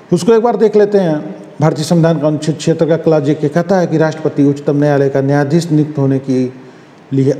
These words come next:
आहरित किसी व्यक्ति को भारत का महान्यायवादी नियुक्त करेगा। क्लाज दो यह कहता है कि महान्यायवादी का यह कर्तव्य होगा कि वह भारत सरकार को विधि संबंधी ऐसे विषयों पर सलाह दे और विधिक स्वरूप के ऐसे अन्य कर्तव्यों का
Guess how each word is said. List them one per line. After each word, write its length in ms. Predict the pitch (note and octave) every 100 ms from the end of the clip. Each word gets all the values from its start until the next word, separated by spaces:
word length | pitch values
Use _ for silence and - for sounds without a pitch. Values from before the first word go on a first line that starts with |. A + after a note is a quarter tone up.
| - C#3+
आहरित 380 | D#3+ F#3+ F#3+
किसी 260 | F#3 D#3+ D3
व्यक्ति 320 | B2+ D3 C#3+
को 140 | C3+ C3+
भारत 320 | C3+ C#3 C#3
का 80 | C#3
महान्यायवादी 760 | C3 B2+ B2 C3+ C3+ B2+ A#2+ A#2+
नियुक्त 360 | A#2+ D3+ D3+
करेगा। 440 | E3+ F3 F3 D3+ C3 B2 - - - - - - - - -
क्लाज 240 | D3+ C3+ B2+
दो 160 | C3
यह 120 | C3 B2+
कहता 340 | C3+ C3+ D3
है 160 | C3 B2
कि 120 | B2
महान्यायवादी 600 | A#2+ B2 B2 B2+ A#2+ A2+
का 160 | A2+ A#2
यह 100 | A2+ A2+
कर्तव्य 420 | C3 - D3+ D#3+
होगा 280 | D#3+ D#3 D3+
कि 240 | C#3 C3 A#2 C3+ - - - C#3
वह 160 | C3+
भारत 300 | B2 C3+ C#3
सरकार 480 | C3+ C3+ C3 C3+ B2+
को 160 | B2+ B2 G#2 G2+
विधि 260 | B2 F3 F3
संबंधी 520 | F3 D#3 D3 C3+ C3 - -
ऐसे 280 | D3+ D3+ D#3+
विषयों 480 | A#2+ A#2+ C#3+ F#3 G3
पर 140 | F#3+ E3
सलाह 300 | D3+ C#3+ C3 - -
दे 180 | B2 B2 - - - -
और 100 | C#3
विधिक 300 | B2 C#3 D3
स्वरूप 380 | - C#3+ C#3+ C#3+
के 140 | C3 - -
ऐसे 320 | D3+ - C#3+ -
अन्य 180 | F3+ F#3+
कर्तव्यों 460 | F#3 F3 D#3+ C3+
का 120 | C#3+